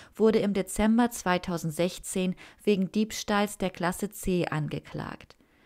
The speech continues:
Im Juli zweitausendsiebzehn wurde er gegen Kaution freigelassen, erhielt dann aber einen Haftbefehl, als er gegen die Bedingungen seiner Bewährung verstieß.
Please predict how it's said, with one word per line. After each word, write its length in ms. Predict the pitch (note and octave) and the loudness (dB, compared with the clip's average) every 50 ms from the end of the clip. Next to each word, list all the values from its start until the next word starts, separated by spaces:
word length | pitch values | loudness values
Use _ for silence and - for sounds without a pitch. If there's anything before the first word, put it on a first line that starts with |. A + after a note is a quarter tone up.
| _ _ _ _ | _ _ _ _
Im 140 | F#3+ F#3+ | 0 2
Juli 380 | F#3+ F#3+ F#3+ A3+ B3+ B3+ C4+ C4 | 2 4 4 6 6 6 4 2
zweitausendsiebzehn 1160 | - - - F#3 F#3 F#3 F#3 G3 F3+ E3 E3+ E3+ D3+ - G#3+ G#3 - - - - G#3 G3+ G3+ - - - - _ | 0 -2 0 2 2 2 2 0 -2 -2 -2 -4 -2 -4 -4 -4 -4 -6 -2 0 2 2 0 -2 -6 -18 -20 _
wurde 300 | _ G3+ A3+ B3 C4 A#3 | _ 4 6 6 6 6
er 140 | - G#3 G3+ | 4 2 0
gegen 280 | - - F#3+ F#3+ F#3 F3+ | 0 0 -2 0 0 -2
Kaution 600 | - - F3+ E3 E3 - - - - F#3+ A#3 A#3+ | -4 -4 -4 -4 -4 -4 -8 -4 0 0 0 0
freigelassen, 800 | A3+ - - G#3 G3+ F#3+ - F#3+ F#3 F#3+ F#3+ - - G3+ F#3+ F#3 - - - - - | -2 -2 -2 -2 -2 0 0 0 0 0 -2 -2 -2 -2 -2 -2 -4 -10 -20 -16 -2
erhielt 340 | - G3+ G3 A3+ G#3+ A3 - | 0 4 4 4 4 4 2
dann 180 | G#3 A#3 B3+ | 2 4 4
aber 300 | A#3 - A3 G#3+ G#3+ G3+ | 2 2 2 2 2 2
einen 320 | - F3+ F3+ F#3 F#3 F3+ - | 2 0 0 0 -2 0 0
Haftbefehl, 720 | F3+ F3+ - - _ - D3+ D3+ - - D3+ C3 B2 C#3 - | 0 0 -2 -4 _ -6 -6 -6 -6 -8 -6 -4 -4 -4 -2
als 260 | - D#3+ F3+ F3+ - | 0 0 0 0 0
er 80 | F#3 E3+ | -4 -2
gegen 340 | - F#3 G3 G#3 G3+ A3 G3 | 0 0 -2 0 2 0 0
die 120 | F#3 E3+ | 0 -2
Bedingungen 600 | - E3 D#3 - F3+ F3+ F#3 F#3+ F#3 F#3 F#3+ F#3 | -4 -6 -2 -2 -2 0 0 0 0 0 -2 -2
seiner 240 | F3 F3+ F3+ F#3 F3+ | 0 0 -2 -2 0
Bewährung 500 | - F#3+ F3+ E3+ - D#3 D#3 D#3 E3 D#3+ | -2 -4 -2 0 0 0 0 -2 -4 -6
verstieß. 600 | - - F#3+ - - - D3 A2+ - - - | -6 -6 -6 -6 -6 -6 -6 -6 -6 -8 -14